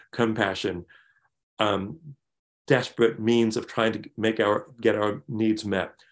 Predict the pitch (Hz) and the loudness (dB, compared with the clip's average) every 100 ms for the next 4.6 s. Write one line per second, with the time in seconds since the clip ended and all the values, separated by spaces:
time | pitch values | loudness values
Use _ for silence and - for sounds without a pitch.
0 | _ - 123 113 113 120 143 120 120 117 | _ -4 0 2 2 2 0 0 2 2
1 | 95 82 73 _ - - 120 135 220 165 | 0 -4 -10 _ -14 -4 0 4 6 6
2 | 110 110 110 127 110 131 120 - 123 113 | 4 2 0 0 0 0 0 0 -2 -2
3 | 131 135 131 120 117 - 277 - 123 110 | -2 -4 -2 0 -2 0 0 0 0 0
4 | - 98 113 98 90 80 | -2 -2 -2 -2 -4 -10